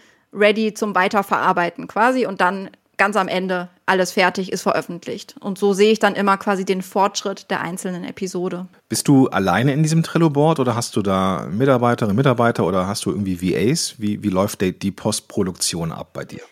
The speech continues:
Speaker 1: Nee, ich bin alleine. Genau, ich mache das alles selbst. Tatsächlich hat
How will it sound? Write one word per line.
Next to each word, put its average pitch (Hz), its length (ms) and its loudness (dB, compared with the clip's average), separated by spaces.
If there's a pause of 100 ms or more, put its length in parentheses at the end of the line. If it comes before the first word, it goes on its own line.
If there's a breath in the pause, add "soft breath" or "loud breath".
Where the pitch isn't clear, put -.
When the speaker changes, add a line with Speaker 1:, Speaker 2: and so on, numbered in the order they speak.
Speaker 1:
Nee, 247 260 6
ich - 140 -8
bin 220 100 0
alleine. 180 460 0 (160)
Genau, 185 260 -2
ich 190 140 -10
mache 196 120 -8
das 190 140 -12
alles 190 300 -6
selbst. 160 320 -8 (340 loud breath)
Tatsächlich 233 460 4
hat - 320 -4